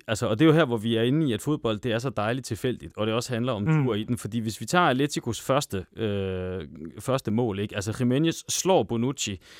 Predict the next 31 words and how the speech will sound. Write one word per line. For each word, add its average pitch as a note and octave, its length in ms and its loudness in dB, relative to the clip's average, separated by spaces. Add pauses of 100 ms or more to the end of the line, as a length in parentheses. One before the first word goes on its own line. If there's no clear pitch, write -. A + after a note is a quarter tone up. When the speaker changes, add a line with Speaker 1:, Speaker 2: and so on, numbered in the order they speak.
(220)
Speaker 1:
Øh, A#2+ 300 4
hvis A#2+ 260 2
Mandzukic, B2 640 2
han, C#3 300 0 (100)
øh, A2 380 0 (140)
ikke E3+ 200 2 (360)
tager E3+ 220 0 (100)
bolden, F#2+ 560 0
øh, G#2 580 -2 (100)
igen, C3+ 500 4
øh, G#2+ 360 0
den, F#2+ 340 0
øh, G#2+ 360 0
så E3 120 -2
ryger D3+ 220 4
den A#2+ 140 -4
hen D#3+ 200 -2
til - 300 -4
en G2+ 120 -4 (100)
offside-spiller. B2 640 -2
Han C3 100 0
sætter C3 240 2
lige D3+ 160 0
foden C#3+ 300 0
ud. C#3+ 260 -4 (240)
Hvis B2 140 -2
han D3 120 0
ikke - 120 0
sætter B2 160 0
foden A#2 300 0
ud, E3 140 0